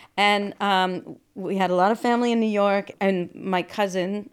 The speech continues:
had a bar mitzvah, Michael's bar mitzvah in New York. I was seven, and I watched the band, and I said to my mom, "Mom, can I sing with the band?" And she's like, "Can you sing?"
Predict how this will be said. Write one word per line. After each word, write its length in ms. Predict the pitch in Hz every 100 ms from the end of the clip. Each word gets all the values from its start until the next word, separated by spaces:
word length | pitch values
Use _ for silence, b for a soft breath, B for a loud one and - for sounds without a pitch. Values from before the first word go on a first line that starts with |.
| _
had 160 | 185 175
a 20 |
bar 240 | 165 175 165
mitzvah, 680 | 185 196 - 175 185 247 - b b
Michael's 540 | 165 170 175 175 233 226
bar 220 | 262 294
mitzvah 560 | 269 220 - 202 214
in 120 | 226 247
New 80 |
York. 560 | 262 226 190 180 190 - B B B B 190
I 120 | 185
was 140 | 202
seven, 640 | - - 233 220 190 208 214
and 300 | - 190 185
I 320 | 180 180 - B B _
watched 400 | 185 190 202 -
the 80 | 190
band, 460 | 165 202 233 214 190
and 120 | 175
I 140 | 170
said 300 | 165 175 165
to 80 | 180
my 160 | 180 180
mom, 300 | 175 165 190
"Mom, 220 | 202 196
can 180 | 202 185
I 100 | 190
sing 300 | - 190 180
with 120 | 175
the 60 | 160
band?" 640 | 143 180 185 - 170 - _ _ b b b
And 100 | -
she's 180 | - 196
like, 140 | 196 - _ -
"Can 240 | - 196 180
you 100 | 165
sing?" 420 | - 175 262